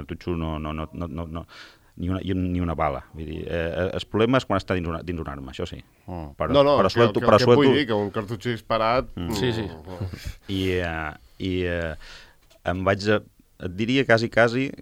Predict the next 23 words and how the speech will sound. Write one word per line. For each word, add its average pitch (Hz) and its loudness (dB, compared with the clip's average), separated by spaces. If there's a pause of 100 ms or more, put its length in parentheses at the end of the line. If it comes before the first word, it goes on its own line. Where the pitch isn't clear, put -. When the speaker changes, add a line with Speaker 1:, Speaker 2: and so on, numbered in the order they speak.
Speaker 1:
que 101 -2
és - -2
l'ambient 101 2
allà 95 4
on 92 2
em 90 0
vaig 85 0
criar. 82 -2
Em 90 -4
vaig - -4
criar 90 2
més 87 -4
bé 87 -2
que 87 -4
a 85 2
la 87 0
Saona, 110 -2
i 92 -4
que 92 0
a 90 0
la 90 2
Saona 92 -4
entre 85 -8